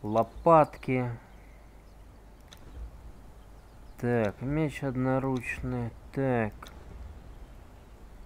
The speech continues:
Тоже убрать. Коняка, коняка.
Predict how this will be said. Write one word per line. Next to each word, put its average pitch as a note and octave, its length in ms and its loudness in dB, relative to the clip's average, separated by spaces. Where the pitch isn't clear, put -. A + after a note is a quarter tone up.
Тоже D3 420 0
убрать. C3+ 800 2
Коняка, C#3 600 0
коняка. C3 920 0